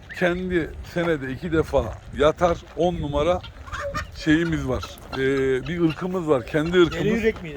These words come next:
Speaker 2: Neydi ismi?
Speaker 1: Deli yürek orada işte.
Speaker 2: Evet,
Speaker 1: Bunlar da
Speaker 2: evet.
Speaker 1: onun yavruları. Bunlar da büyüyen Amerikan ördekleri, normal köy ördekleri de var burada. Bunlar da kral. Onlar zaten o şekilde.
Speaker 2: Şahane, şahane.
Speaker 1: Buralarda Hintler var hep.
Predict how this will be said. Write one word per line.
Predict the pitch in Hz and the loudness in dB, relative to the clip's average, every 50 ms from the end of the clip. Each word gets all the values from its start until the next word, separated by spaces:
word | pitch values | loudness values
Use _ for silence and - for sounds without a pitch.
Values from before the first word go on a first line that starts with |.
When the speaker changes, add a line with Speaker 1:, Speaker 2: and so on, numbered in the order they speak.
| 135 151 | -8 -6
Speaker 2:
Neydi | 196 208 196 | -6 -4 -4
ismi? | 185 160 - - 139 131 117 | -6 -8 -8 -12 -14 -8 0
Speaker 1:
Deli | 127 143 156 185 190 | 4 4 6 6 4
yürek | 208 202 185 175 160 139 175 | 2 2 2 2 2 4 6
orada | 180 202 196 185 185 175 | 8 8 8 6 4 2
işte. | 151 - - - - 127 | 2 0 -2 -4 -2 -2
Speaker 2:
Evet, | 180 185 180 208 | 2 2 2 4
Speaker 1:
Bunlar | 208 226 226 226 | 4 4 4 4
da | |
Speaker 2:
evet. | 240 233 233 233 | 4 2 2 2
Speaker 1:
onun | 240 | 0
yavruları. | 233 226 220 214 214 214 214 214 214 202 170 135 110 - - - - - - - - - - - - - - 160 | 2 4 6 6 6 6 6 6 4 4 4 2 -2 -6 -12 -18 -16 -18 -18 -16 -16 -18 -18 -18 -18 -14 -8 -4
Bunlar | 185 220 226 226 233 233 233 220 208 | -2 -2 0 2 4 4 4 4 6
da | 226 220 190 185 | 4 4 4 4
büyüyen | 220 220 220 220 226 220 220 220 - - - - - - - | -4 -4 -2 0 0 0 0 -2 -12 -16 -20 -20 -16 -6 -2
Amerikan | 165 185 196 208 214 208 208 - 208 214 196 | 0 0 2 0 -2 -4 -4 -4 -4 -4 -2
ördekleri, | 196 185 165 151 151 147 131 - - 156 147 151 175 180 | -2 -4 -6 -6 -6 -10 -10 -10 -10 -8 -8 -6 -6 -6
normal | 190 202 202 202 196 202 196 175 | -4 -4 -2 -2 0 -2 -2 -2
köy | - - 202 202 196 185 | -2 -4 -2 2 4 4
ördekleri | 175 156 135 127 135 - - - 127 123 123 120 | 4 2 2 -2 -6 -6 -4 -6 -4 -4 -2 -2
de | 117 117 | -4 -4
var | 117 113 110 104 107 | -4 -6 -8 -10 -12
burada. | 110 104 101 131 156 - - - - - - - - - - - - - - - - - - - - 156 | -10 -8 -8 -8 -8 -8 -12 -16 -20 -20 -20 -20 -20 -20 -20 -20 -20 -20 -20 -20 -20 -20 -20 -20 -14 -10
Bunlar | 160 180 190 190 190 180 175 160 | -8 -6 -4 0 0 0 0 0
da | 160 156 | -2 -4
kral. | - - 160 151 139 139 - - - - - - - - - - - - 156 | -4 -4 -2 -2 -2 -2 -4 -8 -18 -20 -20 -20 -20 -20 -20 -20 -16 -10 -6
Onlar | 165 170 160 160 156 151 143 | -6 -6 -4 -4 -4 -4 -4
zaten | 139 147 139 131 117 - 139 131 127 | -2 -2 -2 -2 -2 -4 -6 -6 -6
o | 117 | -8
şekilde. | 101 127 117 - 123 123 147 | -8 -10 -10 -10 -8 -8 -6
Speaker 2:
Şahane, | 165 156 - - 160 165 - - - | -6 -4 -4 -4 -4 -6 -6 -10 -14
şahane. | - - - - | -14 -12 -8 0
Speaker 1:
Buralarda | 196 220 220 214 214 208 208 208 208 214 | 6 6 6 8 6 4 4 4 4 4
Hintler | 185 196 208 196 - - 202 208 202 190 | 4 2 -2 -4 -4 0 2 4 4 4
var | 175 170 147 139 151 | 2 2 2 0 0
hep. | 175 | -2